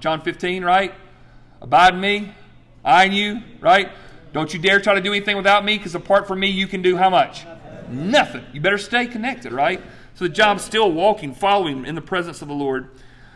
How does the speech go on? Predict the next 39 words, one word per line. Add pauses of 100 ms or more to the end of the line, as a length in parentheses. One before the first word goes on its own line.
(120)
And
then
when
I
say
Jesus'
consummation
with
the
disciples,
finally,
th-,
this
is
the
picture
I
want
you
to
get. (1120)
The
end
goal
is
when
we
are
within
such
proximity
to
Jesus
that
our
eternities
are
spent,
what?